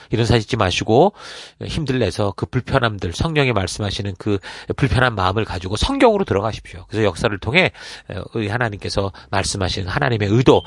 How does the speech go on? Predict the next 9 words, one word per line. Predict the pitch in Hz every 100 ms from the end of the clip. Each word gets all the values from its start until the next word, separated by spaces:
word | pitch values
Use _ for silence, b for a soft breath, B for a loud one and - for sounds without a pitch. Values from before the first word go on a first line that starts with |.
| B
하나님의 | - 147 123 117 - - B -
귀한, | - 143 139 98 B B
하나님의 | - 113 101 98 90 -
진실한 | - 156 160 143 117
마음을 | 95 90 92
만나는 | 82 90 85 127 143 b b
거듭남이 | - - 131 123 107 95
있기를 | - - 95
바랍니다. | 90 90 - -